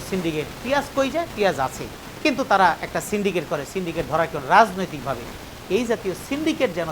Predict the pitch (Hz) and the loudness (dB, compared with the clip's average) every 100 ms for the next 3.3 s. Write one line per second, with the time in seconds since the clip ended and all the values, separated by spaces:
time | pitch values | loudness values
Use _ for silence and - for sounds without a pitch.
0 | 139 165 240 262 220 190 151 - 151 139 | 2 2 2 2 0 0 -4 -2 -2 -2
1 | 143 139 135 - 302 - - - - 165 | -4 -4 -6 -8 -8 -10 -16 -12 -2 2
2 | 175 - 139 - 160 196 160 - 196 294 | 2 0 -6 -6 2 4 4 2 0 0
3 | - 262 | 0 -2